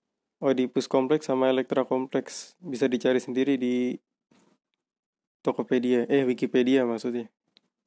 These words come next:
Eh,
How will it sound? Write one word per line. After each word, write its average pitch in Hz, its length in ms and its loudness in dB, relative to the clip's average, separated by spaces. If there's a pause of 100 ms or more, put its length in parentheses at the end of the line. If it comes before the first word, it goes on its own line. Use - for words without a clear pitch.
(3000)
Eh, 147 480 2